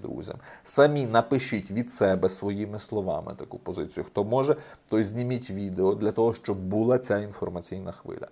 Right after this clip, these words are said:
Це справді важливо. Ну, а далі, власне, будемо працювати і будемо гуртуватися для того, щоб протидіяти дегенератам. Тому що, е, ворого-, ворогам, ворогами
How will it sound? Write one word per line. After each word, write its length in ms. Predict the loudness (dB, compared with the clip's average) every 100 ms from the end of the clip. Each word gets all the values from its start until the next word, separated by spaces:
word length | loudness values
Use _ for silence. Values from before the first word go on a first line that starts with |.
| -16 -20 -2
Це 180 | 6 6
справді 460 | 10 12 12 12
важливо. 500 | 6 4 4 0 -2 -6 -18 -12
Ну, 160 | 4 8
а 100 | 10
далі, 340 | 12 12 12
власне, 640 | 8 6 4 2 -6 -2 0
будемо 400 | 0 0 -2 -2
працювати 680 | -2 -2 0 4 4 2
і 20 | -4
будемо 400 | -6 -6 -6 -2
гуртуватися 840 | 0 2 0 2 2 2 -2 -4
для 140 | -6
того, 200 | -2 -2
щоб 180 | -2 -8
протидіяти 720 | -4 -6 -4 -6 -4 -2 -4
дегенератам. 800 | -2 -2 -2 -6 -4 -4 -4 -10 -18 -20 -20 -14
Тому 200 | -8 -8
що, 560 | -8 -6 -2 0 0 0 0 -4 -12
е, 20 | -14 -14 -16
ворого-, 800 | -14 4 6 6 2 0 2 2 -2
ворогам, 640 | 4 8 10 8 6 2 0 -14 _ _ 2
ворогами 800 | 6 6 6 6 6 4 -2